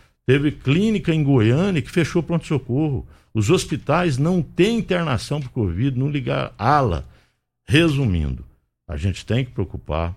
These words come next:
aumentaram os casos, mas não existe pânico, porque a maioria das vezes, isso numa porcentagem muito grande,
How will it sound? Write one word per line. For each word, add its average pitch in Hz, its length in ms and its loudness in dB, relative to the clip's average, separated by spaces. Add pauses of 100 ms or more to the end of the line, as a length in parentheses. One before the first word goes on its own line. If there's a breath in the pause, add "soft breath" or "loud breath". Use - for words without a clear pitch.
aumentaram 82 680 -2
os 78 120 -10
casos, 78 440 -4 (340 soft breath)
mas 85 300 0
não 127 340 2
existe 95 580 -4
pânico, 95 520 -2
porque 95 260 -6
a 95 80 0
maioria 95 640 2
das 110 340 0
vezes, 90 360 0
isso 107 180 0
numa 127 100 0
porcentagem 113 560 0
muito 151 380 2
grande, 113 460 0